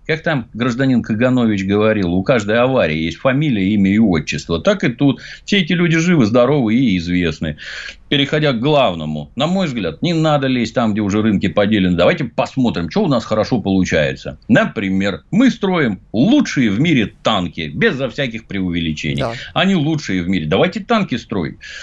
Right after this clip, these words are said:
Speaker 1: Давайте наши танки всем продавать будем. Они прекрасные, стоят недорого, а всякие Абрамсы жгут, как эти, я не знаю, новогодние свечки. Давайте на них сосредоточимся. Ракеты давайте в космос запускать. У нас тоже хорошо получается. Американцы наши двигатели покупают.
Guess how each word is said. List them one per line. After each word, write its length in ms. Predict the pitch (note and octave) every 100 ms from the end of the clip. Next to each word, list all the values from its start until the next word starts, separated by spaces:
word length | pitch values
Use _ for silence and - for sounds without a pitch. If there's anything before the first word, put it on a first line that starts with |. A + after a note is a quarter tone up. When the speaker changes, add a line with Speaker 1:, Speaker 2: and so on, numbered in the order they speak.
| - -
Speaker 1:
Давайте 360 | A#2 F3+ F#3
наши 260 | A#2+ F3 F#2
танки 300 | A#2+ C3 A#2+
всем 240 | - B2
продавать 420 | A#2 A2+ A2+ G#2+
будем. 320 | G2 A2 F#2+ G2+
Они 140 | C3+
прекрасные, 720 | - D#3+ D#3 E3 - - F#2+
стоят 340 | - D3 C3 B2+
недорого, 560 | C3 D#3 F3 A#2 G2
а 60 | F#2+
всякие 320 | C#3+ B2 C3
Абрамсы 500 | D3 D#3+ A2+ F#2+ G2
жгут, 480 | F2 F#2 A2 D#3+ -
как 220 | A#2 A#2+
эти, 220 | F2+ D#2+
я 140 | D#2+ F2
не 80 |
знаю, 220 | F#2 F2+ D#2+
новогодние 600 | F#2 A2 C3 G#2+ F#2+ E2
свечки. 500 | - E2 C#2 - C#2+
Давайте 420 | F2 G2 F#2+ F#2
на 100 | F2
них 200 | G#2 D3
сосредоточимся. 840 | B2+ B2 A#2 B2 A#2+ G2 F#2+ E2 - -
Ракеты 460 | - F2 - F3 E3
давайте 320 | D3+ D3 A#2+
в 60 | A#2+
космос 340 | C3+ A#2 A2
запускать. 540 | G2+ G#2 A2+ - A2 F#2
У 40 |
нас 140 | G2 F#2
тоже 220 | A2 A#2
хорошо 360 | B2 A#2+ A2+
получается. 540 | A2+ A2 G2+ A2+ F2 F2+
Американцы 500 | G2+ C#3 B2+ F2+ F2
наши 200 | F2 D#2+
двигатели 440 | F#2+ F#2+ E2+ D2+ E2
покупают. 560 | F2 E2 G2 D#2 C2+